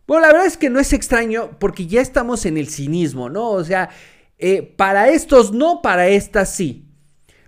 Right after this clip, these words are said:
Para estos que vienen a criticarme, les quitamos la bandera y en señal de que son violentos y agresivos y peligrosos, llenamos de vallas el Zócalo para cubrir Palacio Nacional. Pero cuando viene Claudia,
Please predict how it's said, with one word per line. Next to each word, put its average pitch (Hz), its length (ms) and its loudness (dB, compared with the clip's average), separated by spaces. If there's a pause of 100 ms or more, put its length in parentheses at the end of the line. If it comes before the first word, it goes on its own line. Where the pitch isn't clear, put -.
Para 240 220 4
estos 330 440 0
que 285 160 -4
vienen 262 400 -2
a 247 80 -4
criticarme, 240 720 -2
les 214 200 0
quitamos 180 540 -2
la 160 120 0
bandera 311 640 -2 (320)
y 196 180 2
en 202 180 2
señal 196 840 0
de 170 160 0
que 165 120 -4
son 160 280 -2
violentos 143 680 -2
y 139 40 -4
agresivos 135 560 -6
y 131 40 -10
peligrosos, 302 720 -2 (360)
llenamos 180 800 0
de 147 120 4
vallas 160 520 -2 (180)
el 143 180 -6
Zócalo 220 560 2
para 147 280 -2
cubrir 156 360 -2
Palacio 170 420 -2
Nacional. 226 540 -4 (420)
Pero 214 280 4
cuando 202 320 0
viene 277 440 -6
Claudia, 302 680 -2